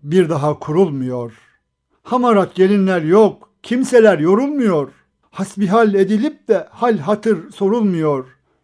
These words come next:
Gidenler çoktan gitti, kimseler kalmaz artık.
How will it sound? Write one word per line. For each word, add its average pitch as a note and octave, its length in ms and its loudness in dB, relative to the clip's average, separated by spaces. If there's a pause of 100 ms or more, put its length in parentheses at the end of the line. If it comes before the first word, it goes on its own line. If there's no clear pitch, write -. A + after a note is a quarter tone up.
(180)
Gidenler D3+ 600 -6
çoktan D#3+ 520 -8
gitti, D#3 520 -8 (340)
kimseler C#3 600 -8
kalmaz C#3 380 -6
artık. B2 520 -14